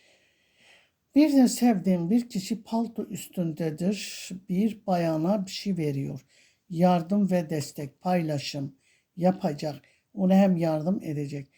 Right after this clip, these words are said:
hem destek verecek hem bir şey, her şeyini onunla paylaşacak. Özellikle menfaat için sanki bir erkek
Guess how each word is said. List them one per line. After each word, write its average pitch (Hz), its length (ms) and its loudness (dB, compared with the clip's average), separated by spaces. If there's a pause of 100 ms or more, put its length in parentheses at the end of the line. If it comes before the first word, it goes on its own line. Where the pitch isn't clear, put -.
(360)
hem 175 180 0
destek 160 460 -4
verecek 175 400 0 (360)
hem 180 240 -2
bir 190 180 4
şey, 170 380 -2
her 175 140 0
şeyini 151 600 -2 (340)
onunla 170 500 2
paylaşacak. 143 800 -6 (2000)
Özellikle 208 720 4
menfaat 196 840 0
için 214 420 0
sanki 190 540 0
bir 220 240 0
erkek 214 720 -4